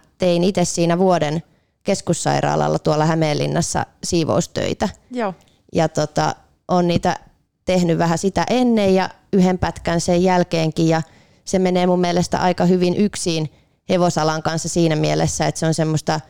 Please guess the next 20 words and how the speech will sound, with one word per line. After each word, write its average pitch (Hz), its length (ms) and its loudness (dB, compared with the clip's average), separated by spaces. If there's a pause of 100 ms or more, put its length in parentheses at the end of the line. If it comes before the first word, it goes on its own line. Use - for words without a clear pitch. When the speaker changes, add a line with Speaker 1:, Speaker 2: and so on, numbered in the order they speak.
(240)
Speaker 1:
fyysistä 175 640 0
ja 151 280 0
systemaattista 156 840 -2
tekemistä. 170 600 -4
Speaker 2:
Kyllä. 180 100 -2 (560)
Speaker 1:
Et - 120 -4
se 160 140 -2
varmasti 160 480 -2
on 156 140 0
ihan, 156 240 0 (800)
ihan 165 240 0
tota - 280 -4 (1080)
hyvä, 202 280 2 (300)
hyvä 233 240 2
lisä 190 320 2 (720)
tavallaan 160 420 0
ennen 165 320 2
tai 151 220 0
jälkeen 160 460 0 (680)
hevosalan 151 540 0